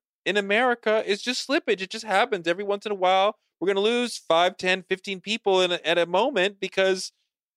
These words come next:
oh, we gotta have the Second Amendment. We gotta have the, uh, and, and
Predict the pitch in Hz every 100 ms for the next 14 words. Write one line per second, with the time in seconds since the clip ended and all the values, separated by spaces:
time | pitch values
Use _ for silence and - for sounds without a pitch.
0 | _ 180 240 254 240 233 220 202 190 185
1 | 175 156 147 - 151 139 127 113 110 127
2 | - 147 175 143 135 131 _ _ _ 135
3 | 131 120 - 139 156 143 160